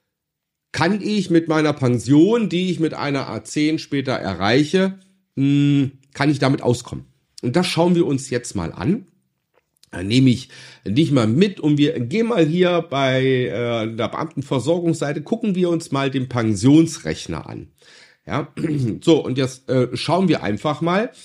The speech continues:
und gehen fiktiv davon aus, dass du, wir nehmen mal das Bundesland Hessen, weil ich aus Hessen komme, ja,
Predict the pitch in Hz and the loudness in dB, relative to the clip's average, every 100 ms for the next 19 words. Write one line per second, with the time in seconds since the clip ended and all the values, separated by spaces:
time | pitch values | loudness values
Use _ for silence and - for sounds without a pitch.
0 | - - - _ _ 143 156 170 170 - | -20 -20 -20 _ _ 4 6 6 2 -8
1 | 165 135 147 180 180 170 214 185 - 190 | -6 -2 2 4 2 0 -4 -4 -4 -2
2 | 175 147 147 143 110 113 - 143 170 180 | -2 2 2 2 -2 -2 -2 2 2 2
3 | - - 147 147 - 156 156 151 120 120 | -2 -2 -2 -4 -2 2 4 2 -2 -2
4 | 123 131 123 113 107 98 113 117 110 - | 2 2 2 2 -2 -2 0 0 0 -2
5 | 90 80 139 151 156 143 104 98 120 - | -4 0 0 0 2 2 2 0 -4 -6
6 | - 117 123 117 107 117 107 101 - - | -6 -2 0 -2 -2 0 0 -2 -10 -20
7 | - - 87 95 | -20 -8 -4 -4